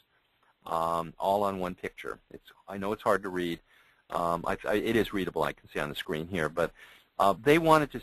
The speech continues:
see everything, how it lines up. And what I was talking about sometime early, you know, a little bit early in the presentation, is you can also superimpose if they are –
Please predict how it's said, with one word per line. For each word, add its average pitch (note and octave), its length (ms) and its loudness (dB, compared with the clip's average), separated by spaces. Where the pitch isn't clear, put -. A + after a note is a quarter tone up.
see A#2+ 140 -2
everything, A#2 300 -4
how G#2+ 200 -2
it - 80 -4
lines F#2+ 380 -6
up. B2 200 -2
And G#2 280 -6
what A#2 140 -4
I - 20 -2
was A2+ 120 -4
talking D3 300 -4
about A#2 240 -2
sometime C#3+ 440 -4
early, B2+ 280 -2
you A#2 100 -8
know, F#2+ 100 -2
a F2+ 40 -4
little A#2 160 -6
bit A2 120 -6
early A#2+ 260 -4
in C#3 60 -6
the C#3 60 -8
presentation, C#3+ 600 -8
is A#2+ 120 -8
you E3+ 80 -10
can E3+ 140 -4
also D3+ 260 -2
superimpose B2 800 -4
if - 180 -14
they B2 260 0
are – G2 300 0